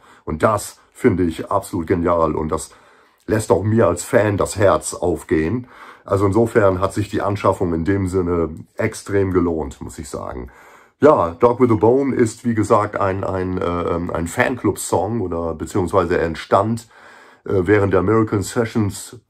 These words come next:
während auch die U-K Fanclub Convention stattfand. Und man hat diesen Song damals für die Fanclub-Mitglieder gespielt, mit Grußbotschaften der einzelnen Bandmitglieder. Also, unbedingte Tau-, Kaufempfehlung, Miracle Session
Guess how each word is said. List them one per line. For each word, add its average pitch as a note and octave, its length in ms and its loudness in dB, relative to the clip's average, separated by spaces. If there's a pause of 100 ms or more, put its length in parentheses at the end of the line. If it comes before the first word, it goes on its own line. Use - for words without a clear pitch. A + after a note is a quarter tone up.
während G2+ 460 4
auch G2 260 4
die F2 180 -4
U-K G2+ 640 2
Fanclub G2 540 -2
Convention D#2 680 -4
stattfand. - 640 -6
Und C#2+ 260 -10
man D2+ 120 -2
hat D#2+ 140 -2
diesen E2+ 220 -6
Song F2 320 -2
damals E2 600 0 (280)
für - 140 -4
die E2 100 -2
Fanclub-Mitglieder D#2+ 1120 -4 (280)
gespielt, D2+ 680 -2 (260)
mit D#2 120 -6
Grußbotschaften D#2+ 920 -4
der D2 180 -4
einzelnen D2+ 420 -6
Bandmitglieder. - 840 -6 (400)
Also, G#2+ 640 2 (580)
unbedingte D3+ 560 4
Tau-, B2+ 300 2
Kaufempfehlung, B2+ 840 2
Miracle B2+ 380 4
Session A2+ 540 0